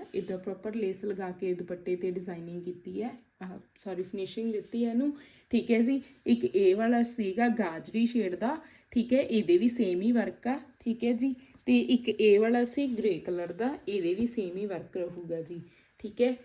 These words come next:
ਜਿਹੜੇ ਇਹ ਵਾਲੇ ਤਿੰਨ ਸੂਟ ਸੀਗੇ, ਇਹਦੇ 'ਚ ਇੱਕ ਗ੍ਰੀਨ ਆ, ਉਹ ਹਜੇ ਰੈਡੀ ਨਹੀਂ ਹੋਇਆ ਆਪਣਾ, ਠੀਕ ਹੈ ਜੀ। ਇੱਕ ਇਹ ਮਾਊਸ ਸ਼ੇਡ ਦਾ ਸੀ, ਇਹਦਾ ਵੀ ਸੇਮ ਵਰਕ ਰਹੂਗਾ, ਠੀਕ ਹੈ ਜੀ। ਤੇ ਇੱਕ ਇਹ ਪਰਪਲ ਕਲਰ ਸੀਗਾ, ਇੱਕ ਗ੍ਰੀਨ ਕਲਰ ਸੀ, ਤਿੰਨ ਇਹ ਸੀਗੇ।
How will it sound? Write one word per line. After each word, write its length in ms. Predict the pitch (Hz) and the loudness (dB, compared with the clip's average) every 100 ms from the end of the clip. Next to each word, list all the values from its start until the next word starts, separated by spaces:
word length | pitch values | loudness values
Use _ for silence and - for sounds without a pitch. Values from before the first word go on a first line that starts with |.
| _ - | _ -6
ਜਿਹੜੇ 240 | 220 233 | -2 0
ਇਹ 340 | 294 - 208 208 | 0 0 2 4
ਵਾਲੇ 200 | 240 247 | 4 4
ਤਿੰਨ 300 | 247 233 233 | 4 4 2
ਸੂਟ 260 | 247 220 | 0 -4
ਸੀਗੇ, 440 | - 240 214 269 269 - _ _ | -4 -4 -2 -2 -4 -8 _ _
ਇਹਦੇ 280 | - 220 226 | -2 0 0
'ਚ 80 | 240 | 0
ਇੱਕ 200 | 254 240 | -2 0
ਗ੍ਰੀਨ 520 | 214 185 208 185 185 | -4 -2 -4 -2 -4
ਆ, 140 | 202 240 | -4 -2
ਉਹ 260 | 208 220 | -2 -2
ਹਜੇ 260 | 202 202 185 | -2 0 2
ਰੈਡੀ 320 | 185 170 170 | 0 -2 -4
ਨਹੀਂ 140 | 196 | -2
ਹੋਇਆ 260 | 214 185 180 | -2 -2 -4
ਆਪਣਾ, 340 | 175 - 214 294 _ | -6 -6 -6 -8 _
ਠੀਕ 180 | - 202 | -10 -4
ਹੈ 80 | 220 | -2
ਜੀ। 140 | 220 | -2
ਇੱਕ 260 | 254 240 240 | 0 -2 2
ਇਹ 240 | 226 208 | 0 2
ਮਾਊਸ 380 | 214 190 180 185 | 2 2 0 -4
ਸ਼ੇਡ 240 | - 240 220 | 0 0 2
ਦਾ 180 | 233 | 0
ਸੀ, 300 | 240 254 247 240 - _ - | -2 0 0 -2 -16 _ 0
ਇਹਦਾ 200 | 202 196 | 2 2
ਵੀ 160 | 226 | 0
ਸੇਮ 300 | 254 254 233 | 0 0 2
ਵਰਕ 260 | 262 254 - | 2 0 0
ਰਹੂਗਾ, 420 | 254 240 233 247 | 0 0 -2 -4
ਠੀਕ 240 | 247 233 | -2 -4
ਹੈ 100 | 247 | -2
ਜੀ। 220 | 247 285 - - _ | -2 -2 -6 -18 _
ਤੇ 80 | 247 | -4
ਇੱਕ 140 | 240 | -2
ਇਹ 240 | 240 233 233 | 0 0 -2
ਪਰਪਲ 340 | 214 185 185 | -8 -6 -6
ਕਲਰ 320 | 190 226 214 | -6 -6 -6
ਸੀਗਾ, 340 | 208 - - 226 | -8 -12 -10 -10
ਇੱਕ 300 | 226 247 233 | -8 -8 -8
ਗ੍ਰੀਨ 360 | 202 202 170 | -10 -10 -12
ਕਲਰ 300 | 156 165 165 | -14 -12 -12
ਸੀ, 180 | 170 220 | -12 -16
ਤਿੰਨ 280 | 185 208 190 | -12 -12 -10
ਇਹ 180 | 180 175 | -12 -14
ਸੀਗੇ। 380 | 220 202 233 | -14 -8 -6